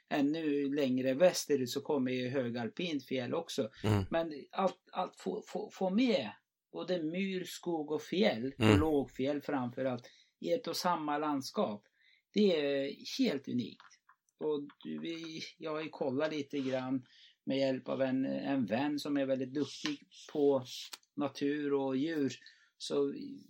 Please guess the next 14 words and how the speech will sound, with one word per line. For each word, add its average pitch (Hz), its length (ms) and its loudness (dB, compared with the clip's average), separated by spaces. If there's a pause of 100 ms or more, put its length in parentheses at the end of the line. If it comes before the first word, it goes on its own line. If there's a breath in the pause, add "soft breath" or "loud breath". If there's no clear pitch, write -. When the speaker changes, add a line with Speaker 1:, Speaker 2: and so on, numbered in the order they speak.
Speaker 1:
man 160 260 -2
behövde 180 400 4
åka 170 720 0 (420)
ända 185 460 4
in 175 80 2
i 165 120 -2
liksom, 156 480 -2
eh, 151 340 -10 (300 loud breath)
Uralbergen, 143 1120 2
tror 135 220 0
jag, 127 140 2
för 147 120 4
att 135 140 0
få 170 500 4